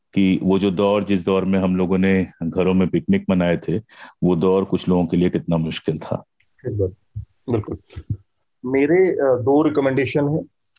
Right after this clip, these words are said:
Speaker 2: एक तो, अ, एक फिल्म है, Amazon प्राइम पे है, अ, ब्रोकन प्रॉमिस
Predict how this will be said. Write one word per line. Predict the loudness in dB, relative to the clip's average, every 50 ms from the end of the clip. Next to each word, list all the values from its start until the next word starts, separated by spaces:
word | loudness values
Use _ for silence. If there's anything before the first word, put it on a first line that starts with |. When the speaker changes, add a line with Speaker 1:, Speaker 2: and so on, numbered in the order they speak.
| _ _ -2
Speaker 2:
एक | -2 -2 -2 _
तो, | 0 2 4 4 4 4
अ, | 2 2 2 2 4 2 2 0 -2 -8 _ _ _ _ _ _ _ -6
एक | -6 -6
फिल्म | -12 -4 _ 0 2 2 2 2
है, | 2 2 2 2
Amazon | 2 2 2 2 2 2 2 0
प्राइम | 0 0 0 2 2 2 2
पे | 2 2 2
है, | 2 2 0 0 -2 -4 -8 _ _ _ -20 _ _ _ _ -4
अ, | -4 -2 0 0 0 0 -4 -6 _ _ _ -4
ब्रोकन | -4 -2 0 0 0 0 0 0 0 0 0
प्रॉमिस | 0 0 0 0 0 0 0 0 -2 -4 -4 -6 -8